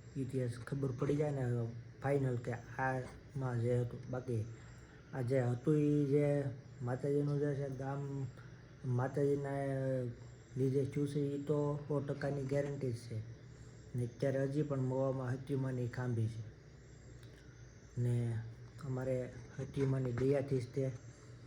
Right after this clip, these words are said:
મજાદર ગામ છે. તો એ રીતનું છે ને. હવે જો હું આવી ગયા છીએ આપણે. ને સવારે તો રવિવાર છે, અત્યારે વાગી ગયા છે બાર.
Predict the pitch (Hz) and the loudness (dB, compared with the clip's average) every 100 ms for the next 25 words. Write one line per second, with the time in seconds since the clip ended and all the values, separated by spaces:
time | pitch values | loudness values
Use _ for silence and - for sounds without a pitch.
0 | - - - - 117 123 131 127 127 127 | -18 -18 -20 -6 0 2 2 0 -2 0
1 | 127 127 143 135 - - - - - - | 0 -2 -4 -8 -12 -20 -20 -18 -18 -18
2 | - - 131 123 123 - - - - 143 | -18 -8 -4 -2 -4 -6 -14 -12 0 4
3 | 143 143 139 123 147 135 135 143 127 139 | 4 2 0 2 2 4 2 2 2 2
4 | 139 127 139 139 139 131 139 135 135 135 | 2 2 0 0 0 0 0 0 0 -2
5 | - - - - - - - - - - | -6 -16 -18 -18 -18 -18 -18 -18 -16 -14
6 | - - 117 117 113 113 113 113 - - | -12 -4 0 2 2 2 2 2 -4 -4
7 | 131 127 123 117 120 120 139 135 127 117 | -2 2 0 0 2 4 6 4 2 -2
8 | 143 - 135 120 123 113 123 123 123 120 | -4 -4 -4 0 4 4 4 2 0 0
9 | 110 117 107 113 135 | -2 -2 2 4 4